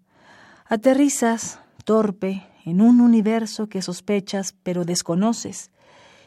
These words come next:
y solo cuando estás ahí, envuelto en una nube espesa de preguntas, empiezas a dudar de tu capacidad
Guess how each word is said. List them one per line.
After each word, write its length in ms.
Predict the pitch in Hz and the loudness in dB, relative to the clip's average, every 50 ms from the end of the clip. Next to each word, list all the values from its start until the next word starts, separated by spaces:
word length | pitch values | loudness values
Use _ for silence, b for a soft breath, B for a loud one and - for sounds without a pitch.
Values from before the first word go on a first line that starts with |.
| b b | b b
y 60 | 175 | -6
solo 300 | - - 240 302 320 302 | -4 -2 0 0 0 0
cuando 280 | 311 254 226 208 196 185 | 2 2 4 4 4 2
estás 480 | 180 - - - 226 254 - - - | 0 -4 -4 -4 -2 -2 -2 -2 -2
ahí, 340 | 247 226 214 202 185 165 147 - _ _ _ _ _ _ _ - | 0 2 2 2 0 -2 -4 -10 _ _ _ _ _ _ _ -8
envuelto 640 | 185 180 180 175 175 185 202 220 226 226 202 - 190 | -4 -2 0 0 0 0 0 0 0 -2 -2 -2 -2
en 120 | 185 190 | 0 2
una 200 | 208 220 240 240 | 2 2 2 4
nube 280 | 226 220 220 214 202 208 | 4 4 2 2 0 -2
espesa 600 | 202 - - _ - 196 196 - - - 190 185 | -4 -6 -10 _ -12 -12 -10 -8 -6 -6 -4 -4
de 100 | 185 180 | -4 -6
preguntas, 840 | 175 - 185 180 175 202 202 190 180 165 175 165 190 - - - b b b b b b b b b b b b b | -6 -4 -4 -2 2 2 2 2 2 0 -2 -6 -8 -8 -10 -14 b b b b b b b b b b b b b
empiezas 500 | - 226 220 214 262 262 - 320 294 - | 0 0 0 0 0 -4 -2 -4 -4 -4
a 80 | 285 262 | -4 -4
dudar 300 | 233 220 214 226 233 226 | -2 -2 -2 -4 -4 -4
de 100 | 240 220 | -6 -8
tu 120 | - 220 | -8 -8
capacidad 840 | - - 208 202 202 214 202 - - - 214 202 220 233 254 277 | -6 -4 -6 -4 -4 -4 -6 -4 -4 -2 -2 -2 0 0 -2 -4